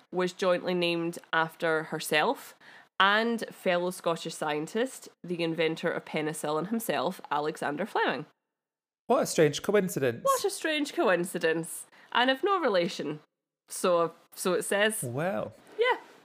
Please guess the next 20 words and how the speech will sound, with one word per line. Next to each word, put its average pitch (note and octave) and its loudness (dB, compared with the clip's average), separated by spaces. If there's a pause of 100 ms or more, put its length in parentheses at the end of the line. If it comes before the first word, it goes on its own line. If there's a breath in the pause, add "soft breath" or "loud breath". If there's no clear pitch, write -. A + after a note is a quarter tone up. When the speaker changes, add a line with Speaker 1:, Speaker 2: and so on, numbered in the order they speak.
Speaker 1:
there G4 -4
you E4+ -2
go. G4 -2 (760 loud breath)
Um, G3 2
and G#3 4 (100)
there G#3 2
was G3+ -2
also A3 2
an G#3 2
asteroid, G#3 2
which - -2
was F#3+ 0
recorded F#3 0
on F#3 2
the F3+ 0
tenth F3+ -2
of F#3+ -4
February, F#3 0
nineteen E3+ -4
ninety-one. D#3 0